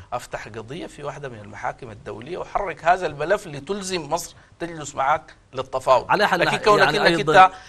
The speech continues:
Speaker 2: آه.
Speaker 1: تقدم قضية في مجلس الأمن خطاب تقليدي روتيني
Speaker 2: مم.
Speaker 1: بيروقراطي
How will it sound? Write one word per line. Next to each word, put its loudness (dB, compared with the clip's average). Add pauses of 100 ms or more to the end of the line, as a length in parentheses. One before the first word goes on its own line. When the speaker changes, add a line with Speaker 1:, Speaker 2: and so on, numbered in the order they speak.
Speaker 2:
آه. -8
Speaker 1:
تقدم -4
قضية -6
في -12
مجلس -12
الأمن -4
خطاب -4
تقليدي -12 (160)
روتيني -10
Speaker 2:
مم. -16
Speaker 1:
بيروقراطي 2